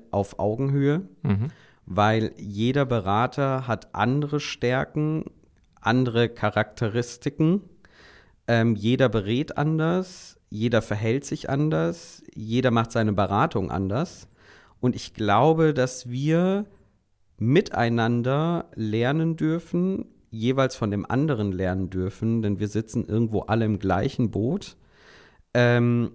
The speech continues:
Speaker 1: und wir können uns nicht immer jedes kleine Detail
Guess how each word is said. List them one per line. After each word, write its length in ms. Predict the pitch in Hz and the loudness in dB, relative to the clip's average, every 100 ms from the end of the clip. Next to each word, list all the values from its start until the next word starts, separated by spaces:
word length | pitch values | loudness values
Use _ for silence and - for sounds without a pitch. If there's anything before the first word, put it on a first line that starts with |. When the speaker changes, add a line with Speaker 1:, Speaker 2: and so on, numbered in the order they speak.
| - | -4
Speaker 1:
und 180 | 120 113 | -2 -2
wir 100 | 117 | -4
können 500 | - 147 143 175 170 | -2 2 4 4 0
uns 340 | - 117 113 120 | 0 -2 -2 0
nicht 760 | 123 165 - - - - - _ _ _ _ _ _ _ _ _ _ _ _ _ _ | 2 0 -2 -12 -12 -16 -16 _ _ _ _ _ _ _ _ _ _ _ _ _ _
immer 360 | 135 151 160 156 | 4 4 6 4
jedes 960 | 143 110 110 131 165 175 185 180 - - | 0 -4 0 2 2 2 0 -2 -10 -10
kleine 600 | 127 110 113 139 151 147 | -2 2 2 2 0 -2
Detail 640 | 113 113 - 110 120 131 | -4 -8 -2 0 2 -2